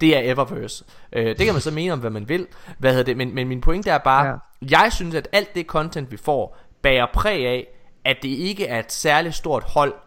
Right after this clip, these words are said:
Speaker 1: i Bungies, altså i betragtning af, hvor stor Bungie-studiet er, der sidder og arbejder på Destiny
Speaker 2: Men,
Speaker 1: to.
Speaker 2: okay, men, men, okay, men hvis vi følger hans, øh, hypotese, så, øh, altså, så, så er der jo heller ikke nogen,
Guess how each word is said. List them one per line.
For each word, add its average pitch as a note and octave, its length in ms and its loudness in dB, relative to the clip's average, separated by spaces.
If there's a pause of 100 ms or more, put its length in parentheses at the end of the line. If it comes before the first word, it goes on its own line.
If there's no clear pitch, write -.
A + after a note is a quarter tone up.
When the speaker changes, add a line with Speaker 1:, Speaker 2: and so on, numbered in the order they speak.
(400)
Speaker 1:
i E3 140 -6 (120)
Bungies, E3+ 480 2
altså D3+ 180 -4
i C#3+ 60 -6
betragtning E3 560 -4
af, D3 60 -4
hvor B2 80 -6
stor F3 320 -2
Bungie-studiet C3+ 920 -6
er, A2+ 140 -8 (1500)
der C#3+ 80 0
sidder E3 260 2
og B2 180 4
arbejder B2 280 2
på - 60 0
Destiny E3+ 240 -4
Speaker 2:
Men, E3 80 -2 (220)
Speaker 1:
to. - 80 -20 (140)
Speaker 2:
okay, D#3+ 260 -2
men, E3+ 340 0 (260)
men, F3+ 520 4
okay, E3 160 2
men D#3 160 2
hvis D#3 160 0
vi F3+ 80 2
følger G#3 320 6
hans, E3+ 420 0
øh, C#3+ 380 2 (220)
hypotese, C#3 600 -2 (640)
så, D#3+ 460 6
øh, C3 420 2 (280)
altså, C#3+ 220 -2
så, F3+ 360 6
så F#3+ 120 2
er F#3+ 60 6
der F#3 80 6
jo E3 60 6
heller F3 200 4
ikke E3+ 160 0
nogen, F3 400 2